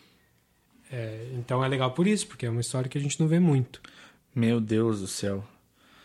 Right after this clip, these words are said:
Speaker 2: Ele, ele foi, ele concorreu como melhor, é, original score.
Speaker 1: Tá falando do
Speaker 2: Do
Speaker 1: Fauno.
Speaker 2: Fauno ainda. E ele concorreu como melhor filme estrangeiro. Só. E
Speaker 1: Só.
Speaker 2: não ganhou.
Speaker 1: E não ganhou.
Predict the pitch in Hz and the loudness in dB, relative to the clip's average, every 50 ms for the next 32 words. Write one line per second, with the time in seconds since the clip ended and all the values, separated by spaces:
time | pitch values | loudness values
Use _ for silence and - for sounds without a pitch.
0 | - - - - _ _ - 107 110 113 - - - 110 110 113 110 - - 120 | -20 -20 -20 -20 _ _ -2 0 0 0 0 -2 -2 -2 0 -2 0 0 2 2
1 | 120 120 117 - - - 113 110 110 110 120 117 117 123 117 117 110 107 - 110 | 4 4 2 0 0 0 0 0 0 0 -2 -2 0 0 0 0 0 0 0 2
2 | 110 113 110 110 110 110 110 107 113 117 127 135 147 151 147 - - - 120 110 | 2 4 4 4 4 4 4 4 4 4 4 4 4 2 0 -6 -6 0 2 2
3 | 104 - 117 120 117 120 127 117 110 107 - - 113 107 110 135 170 175 - - | 4 4 4 4 4 4 4 4 2 2 0 0 2 2 4 4 2 0 -2 -10
4 | - _ _ _ _ _ _ _ _ _ _ - 123 - - 127 123 123 120 135 | -20 _ _ _ _ _ _ _ _ _ _ -14 -10 -4 -2 -2 0 0 0 -2
5 | 135 135 131 131 131 - - 110 117 110 110 107 - - 123 113 104 95 95 101 | -2 -2 -4 -6 -6 -6 -2 0 0 0 0 0 0 4 4 4 4 4 4 2
6 | 104 104 101 98 101 113 151 175 - - - - - - - - - - - _ | 2 4 4 4 4 2 0 -2 -6 -12 -20 -20 -20 -20 -20 -20 -20 -20 -20 _
7 | - 139 147 185 214 226 190 131 101 127 131 135 143 - - 175 175 175 156 131 | -2 2 4 4 6 4 4 4 4 4 2 2 0 0 2 2 2 2 2 4
8 | 135 160 180 175 185 170 165 160 156 151 143 135 139 143 165 202 196 185 - - | 4 2 2 2 2 2 2 2 2 2 2 2 4 4 4 2 0 -2 -6 -6
9 | - - 147 175 220 202 156 127 113 107 107 - - _ _ - - 120 - - | -2 2 2 4 4 4 4 4 2 2 0 -4 -12 _ _ -6 -2 0 2 4
10 | 147 147 156 135 131 135 151 147 120 110 - - _ _ _ _ _ _ _ _ | 6 6 6 8 6 6 6 4 2 0 -4 -10 _ _ _ _ _ _ _ _
11 | _ _ _ _ _ _ - - - - 127 123 143 143 - - - - 127 127 | _ _ _ _ _ _ -12 -6 -2 2 4 4 4 4 0 -2 0 4 6 6
12 | 127 139 151 156 165 156 143 135 131 139 131 - - 123 117 120 120 123 123 113 | 6 6 6 6 6 6 8 8 6 6 4 0 -4 -4 -4 -4 -4 -4 -6 -6
13 | 101 | -8